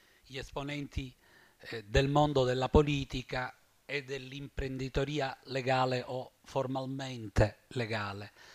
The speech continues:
Ecco, di quest'area grigia se ne è parlato in diverse occasioni. Mm, qualche anno fa, ehm,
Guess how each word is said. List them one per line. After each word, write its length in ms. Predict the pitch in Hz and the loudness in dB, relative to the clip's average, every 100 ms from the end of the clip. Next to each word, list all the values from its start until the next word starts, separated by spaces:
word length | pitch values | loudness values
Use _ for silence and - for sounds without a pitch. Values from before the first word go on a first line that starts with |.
| - - - - - | -20 -20 -20 -20 -14
Ecco, 260 | - 143 135 | -14 -8 -8
di 80 | 123 | -4
quest'area 460 | 156 - 175 165 | -2 0 4 4
grigia 340 | 165 180 139 131 | 4 2 2 0
se 100 | 131 | 0
ne 80 | 131 | -4
è 40 | |
parlato 640 | - 131 143 135 131 127 - - - - - | -2 -2 -2 -2 -2 -4 -12 -20 -20 -18 -14
in 100 | 120 | -6
diverse 360 | 131 135 - | -2 -2 -2
occasioni. 800 | 139 - 143 - 160 160 143 127 | -2 0 -2 2 4 4 0 -6
Mm, 500 | 117 139 131 131 127 123 | -10 -12 -10 -8 -10 2
qualche 400 | - 165 156 165 | 4 6 4 0
anno 260 | 156 156 | 0 0
fa, 420 | 139 175 170 156 - _ | -2 0 2 0 -4 _
ehm, 1080 | 131 131 127 120 120 117 113 113 113 113 110 | -6 -4 -4 -4 -6 -8 -10 -14 -16 -14 -14